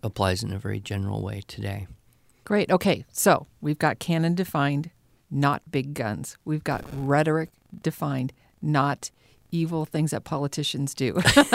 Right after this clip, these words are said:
Speaker 2: So what are the five canons of rhetoric?
Speaker 1: Well, the five things you would study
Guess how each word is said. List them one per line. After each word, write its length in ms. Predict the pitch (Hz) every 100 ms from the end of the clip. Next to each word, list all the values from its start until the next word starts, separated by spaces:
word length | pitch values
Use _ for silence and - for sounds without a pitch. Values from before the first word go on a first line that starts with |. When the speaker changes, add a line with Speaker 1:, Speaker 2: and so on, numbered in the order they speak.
| 269 - 254 - 220 - 196 - -
Speaker 2:
So 160 | 240
what 200 | 208 214
are 140 | 196 180
the 100 | 165
five 260 | 156 143
canons 320 | - 139 135
of 100 | 135
rhetoric? 340 | 135 135 127 151
Speaker 1:
Well, 360 | 151 175 220 -
the 120 | 147
five 320 | - 170 170
things 280 | - 165 143
you 80 | 147
would 160 | 165 156
study 540 | - - 104 127 226